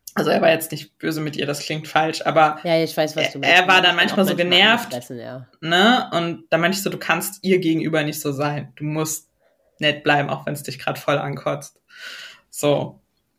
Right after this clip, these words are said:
Speaker 1: Ähm, weil wenn der andere dann auch noch irgendwie trotzig ist, dann <laughs> hilft das niemandem.
Speaker 2: <laughs>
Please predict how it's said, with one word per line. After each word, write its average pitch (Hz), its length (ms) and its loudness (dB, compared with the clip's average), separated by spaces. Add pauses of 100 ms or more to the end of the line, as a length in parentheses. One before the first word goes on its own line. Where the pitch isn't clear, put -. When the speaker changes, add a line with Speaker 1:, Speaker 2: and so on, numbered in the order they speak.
(680)
Speaker 1:
Ähm, 165 320 6
weil 147 520 4
wenn 165 180 2
der 156 140 6
andere 175 280 4
dann 156 200 6
auch 190 200 2
noch 196 120 4
irgendwie 180 800 -2 (840)
trotzig 190 520 0
ist, 196 340 0
dann 156 280 0
<laughs> - 0 -
hilft - 460 4
das - 240 -2
niemandem. 240 840 2 (420)
Speaker 2:
<laughs> - 380 -12